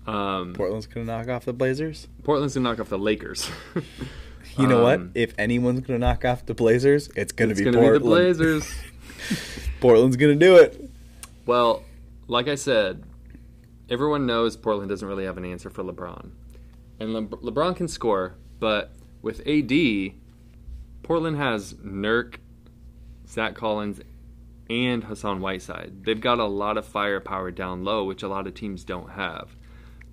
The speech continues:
Speaker 1: And then you've got Dame and C J on the outside and Gary Trent and Carmelo just,
Speaker 2: Mm-hmm.
Speaker 1: you know, firing, firing off threes all game. That's, like, how do you,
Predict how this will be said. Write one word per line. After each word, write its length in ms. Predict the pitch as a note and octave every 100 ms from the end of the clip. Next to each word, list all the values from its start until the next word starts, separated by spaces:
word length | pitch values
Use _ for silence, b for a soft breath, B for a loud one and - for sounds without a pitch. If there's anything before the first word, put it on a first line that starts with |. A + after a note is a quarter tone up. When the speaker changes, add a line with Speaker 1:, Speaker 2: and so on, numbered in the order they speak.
| -
Speaker 1:
And 160 | A2+ A2
then 140 | A2+
you've 200 | A#2+ A2
got 460 | A2+ G#2+ G2 F#2+ - - - - -
Dame 300 | A2 B2 A#2+
and 120 | G#2+
C 220 | - A2+
J 260 | G#2+ G2+ F#2+
on 120 | F#2+
the 100 | F#2+
outside 440 | G2 - G#2 G2
and 140 | F#2+ F2+
Gary 260 | A2 A2+
Trent 300 | G#2+ A#2+ G#2
and 120 | G#2+
Carmelo 720 | F2+ A2 G2+ G2+ G2+ F#2+ - - b b b
just, 320 | - G2 E2+
Speaker 2:
Mm-hmm. 240 | E2+ E2+ E2+
Speaker 1:
you 80 | A2+
know, 140 | G2
firing, 1080 | - - - A2 B2 A#2+ G#2 F#2 F2+ F2 F2 - b b b b - - - -
firing 400 | - A#2+ C3+ B2
off 200 | G#2 G2
threes 420 | - G#2 A2 F#2+ F#2+
all 220 | F#2+ F#2+
game. 400 | G2 G2 F2+ F2
That's, 380 | G#2 - - - b b b
like, 120 | G#2+
how 160 | - C3
do 60 | C#3
you, 340 | C3+ A#2 -